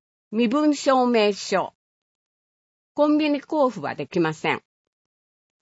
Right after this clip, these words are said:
印鑑登録証明書。住民票の写し。住民票の記載事項証明書。ただし、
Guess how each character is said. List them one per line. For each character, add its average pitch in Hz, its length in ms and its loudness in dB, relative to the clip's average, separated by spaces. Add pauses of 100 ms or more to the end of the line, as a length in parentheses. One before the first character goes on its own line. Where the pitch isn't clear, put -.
(720)
印 285 260 2
鑑 269 340 0
登 247 220 -2
録 233 200 -6
証 214 280 -2
明 185 260 0
書。 - 420 -4 (1300)
住 302 340 0
民 294 300 2
票 269 280 0
の 233 200 4
写 190 260 -2
し。 170 380 -6 (1300)
住 294 340 0
民 285 280 2
票 277 280 -2
の 247 400 0 (220)
記 - 120 -8
載 285 320 0
事 262 140 -4
項 156 300 -4
証 190 280 -2
明 165 240 0
書。 - 380 -6 (1800)
た 269 100 -2
だ 196 160 -2
し、 - 380 -8